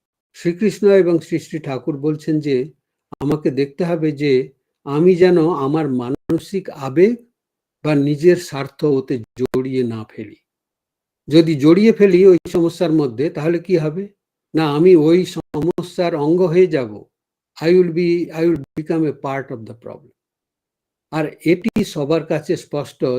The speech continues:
যে আমি নিজে যখন সমস্যার অঙ্গ, তখন তা সমাধানের অধিকার তো আমার থাকে না, কারণ তাতে স্বার্থের দ্বন্দ্ব নামক দোষ ঘটে। ইংরেজিতে এটাকে conflict of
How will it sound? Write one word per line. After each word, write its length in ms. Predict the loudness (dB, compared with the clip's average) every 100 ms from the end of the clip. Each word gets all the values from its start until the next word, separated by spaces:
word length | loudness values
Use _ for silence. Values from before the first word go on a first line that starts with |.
| -4
যে 140 | -6
আমি 240 | -4 -2 -2
নিজে 320 | -2 2 2
যখন 300 | 2 0 -2
সমস্যার 760 | -2 -6 -6 -8 -12 -10 -6
অঙ্গ, 460 | -2 2 2 0 -6 _ _ _ _
তখন 320 | -8 -2 2 2
তা 280 | 0 -4
সমাধানের 600 | -4 -4 -4 -2 -2 -2
অধিকার 320 | -2 -6 -10 -12 -8
তো 100 | -8
আমার 280 | -8 -8 -14 _
থাকে 280 | -18 -14 -12
না, 220 | -14 -18 _ _ _ _ _ _ -4
কারণ 320 | 0 2 2
তাতে 340 | 0 -2 -4
স্বার্থের 560 | -4 -10 -12 -8 -10 -6
দ্বন্দ্ব 320 | -4 -4 -4
নামক 540 | -4 -6 -8 -8 -8 -6
দোষ 360 | -6 -6 -10
ঘটে। 500 | -20 -16 -14 -14 -18 _ _ _ 0
ইংরেজিতে 580 | 4 6 4 0 4 2
এটাকে 280 | 2 -4 -4
conflict 720 | -2 -2 -2 -6 -6 -6
of 60 | -6